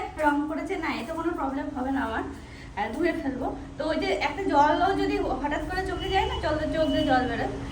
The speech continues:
কানে খুলে যাবে। আমার অনেক দামি কানের খুলে গেছে। তো যাই হোক সব কিছু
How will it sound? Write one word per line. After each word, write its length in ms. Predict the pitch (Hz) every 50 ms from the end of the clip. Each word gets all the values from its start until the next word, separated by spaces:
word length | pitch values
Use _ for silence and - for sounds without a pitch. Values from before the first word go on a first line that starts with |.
| - - - -
কানে 180 | 247 262 269 277
খুলে 160 | 330 339 370 392
যাবে। 200 | 466 480 480 539 508 - - - - - - - 381 381 - 381 415 392 - - - - - - - - - - - - - - - - - - - - - - - - - - - - - - - - - - - - - - - - - - - - - -
আমার 180 | - 247 285 330 381 -
অনেক 160 | 285 277 285 269
দামি 240 | 277 262 247 277 285 269 277
কানের 240 | 269 269 - 247 - -
খুলে 200 | - 320 269 269 277 220
গেছে। 240 | 220 220 330 - - - - - - - - -
তো 60 | - 302
যাই 120 | 277 285 311
হোক 120 | 349 349 359 - -
সব 100 | 349 320 - -
কিছু 160 | - -